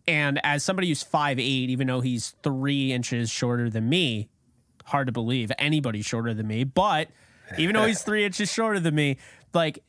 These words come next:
Speaker 1: I, I still, I vibe with those short guys, but at the same time, this is, like, we're talking about the same type, right?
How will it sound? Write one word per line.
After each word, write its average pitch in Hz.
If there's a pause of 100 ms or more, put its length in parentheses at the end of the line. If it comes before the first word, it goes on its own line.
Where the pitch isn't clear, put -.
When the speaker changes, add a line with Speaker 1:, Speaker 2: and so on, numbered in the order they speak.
(180)
Speaker 1:
I, 170
I 175
still, 208
I 160
vibe 160
with 190
those 185
short 185
guys, 175
but 185
at 165
the 160
same 170
time, 165 (440)
this 226
is, 254 (100)
like, 170
we're 185
talking 220
about 190
the 156
same 156
type, 107
right? 147